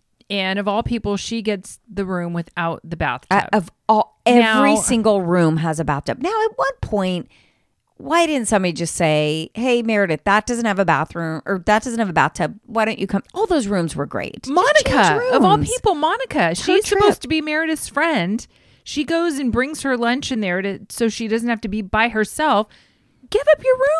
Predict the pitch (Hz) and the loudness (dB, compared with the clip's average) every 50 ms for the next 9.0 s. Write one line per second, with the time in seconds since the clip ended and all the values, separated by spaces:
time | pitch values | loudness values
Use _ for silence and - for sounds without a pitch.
0 | 622 523 214 185 151 214 202 175 175 180 - - - 220 208 214 208 233 233 254 | 0 -2 -2 -2 -2 -2 0 0 0 -2 -2 -4 -4 -4 -2 -2 -2 -2 -2 -2
1 | 294 320 285 190 196 339 320 - 247 240 226 226 226 - 226 214 202 196 - _ | -2 -2 -2 -2 0 0 0 0 0 0 -2 -2 -4 -4 -4 -4 -4 -4 -6 _
2 | - - 240 - 254 269 285 294 320 330 311 285 214 226 202 196 - - - 208 | -10 -10 -8 -6 -4 -4 -2 -2 -4 -6 -6 -6 -4 -2 -2 -2 -4 -6 -6 -6
3 | 190 185 180 175 175 180 180 - 196 165 139 123 127 - - - 170 175 202 294 | -4 -4 -4 -4 -4 -4 -6 -6 -6 -6 -6 -6 -6 -10 -10 -10 -8 -6 -6 -8
4 | 330 320 330 330 302 233 262 240 - - - - - - - - - - - 254 | -8 -8 -8 -10 -8 -8 -8 -8 -4 -2 0 0 2 2 0 -2 -2 -2 -2 -2
5 | 226 208 185 - - 196 214 226 226 240 233 226 226 233 254 240 247 247 226 220 | -2 -4 -6 -8 -6 -2 0 2 4 4 4 4 4 2 2 0 0 -2 -2 -2
6 | 214 233 226 226 233 226 233 254 269 254 247 220 220 185 226 233 226 208 208 190 | -2 -4 -4 -2 0 2 2 4 4 2 2 0 -2 -2 -2 -2 -2 -2 -4 -4
7 | - - 220 214 208 202 196 202 208 196 - 208 196 185 175 170 - _ _ _ | -6 -6 -4 -2 0 0 0 -2 -2 -2 -2 0 0 0 0 -2 -6 _ _ _
8 | _ _ - 214 214 220 202 180 185 165 170 156 143 143 - - - - - - | _ _ -6 -2 0 0 0 -2 -2 -2 -2 -2 -2 -4 -6 -10 -12 -12 -12 -14